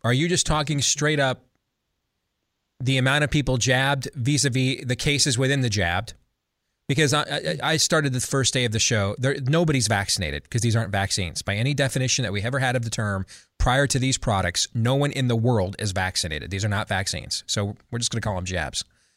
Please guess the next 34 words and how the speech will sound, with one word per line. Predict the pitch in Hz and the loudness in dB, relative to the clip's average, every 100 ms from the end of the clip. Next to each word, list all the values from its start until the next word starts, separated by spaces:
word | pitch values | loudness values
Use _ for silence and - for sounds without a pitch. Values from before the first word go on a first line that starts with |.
| _ _ _ _ _ | _ _ _ _ _
Or | 156 180 165 | 2 4 4
are | 131 | 4
you | 147 165 | 2 2
taking | - 156 143 | 2 0 2
more | 139 139 | 2 2
of | |
a | 131 | 2
McCullough | 123 113 - 185 156 120 | 0 0 0 2 2 2
approach | 113 - 98 98 - | 0 0 0 0 0
where | 110 | 0
he | 147 | 2
looks | 143 127 | 0 0
at | 123 | 0
the | 127 120 | 0 0
overall | 127 120 117 117 113 117 - | 0 2 2 4 4 2 -2
risk | 113 135 139 - | 0 2 2 2
ratio, | 113 110 - 101 101 98 - - _ _ | 2 2 0 0 0 0 -4 -12 _ _
and | 117 | 0
that's | 131 147 139 | 0 0 0
why | 123 | 2
he | 123 180 | 0 0
comes | 135 113 - | -2 0 0
to | 107 | 0
negative | 98 101 98 | 0 0 0
effic-, | 98 95 98 - | -2 -2 -6 -4
efficacy, | 120 107 104 107 113 | -4 -2 -2 -2 -2
because | 120 117 120 117 | -2 -2 -2 0
when | 117 | 0
you | 117 | 0
start | 131 120 - | 0 0 0
taking | 123 113 | -2 0
a | 117 | 0
look | 143 131 | 0 2
at | 110 113 | 2 0